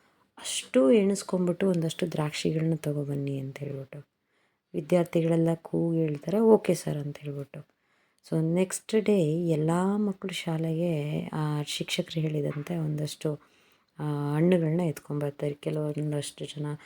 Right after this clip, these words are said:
ಒಂದು ಇಪ್ಪತ್ತು, ಇನ್ನೊಂದು ಕೆಲವೊಂದಷ್ಟು ಜನ ಮೂವತ್ತು, ಇನ್ನೊಂದು ಕೆಲವೊಂದಷ್ಟು ಜನ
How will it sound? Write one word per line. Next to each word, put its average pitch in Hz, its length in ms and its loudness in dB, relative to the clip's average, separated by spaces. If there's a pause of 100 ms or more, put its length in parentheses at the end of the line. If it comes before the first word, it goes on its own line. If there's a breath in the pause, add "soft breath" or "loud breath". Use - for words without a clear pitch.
(240 loud breath)
ಒಂದು 156 140 -4
ಇಪ್ಪತ್ತು, 147 500 -8
ಇನ್ನೊಂದು 147 320 -2
ಕೆಲವೊಂದಷ್ಟು 143 600 -6
ಜನ 143 80 -4
ಮೂವತ್ತು, 147 560 -4
ಇನ್ನೊಂದು 143 260 -6
ಕೆಲವೊಂದಷ್ಟು 143 680 -8
ಜನ 143 80 -4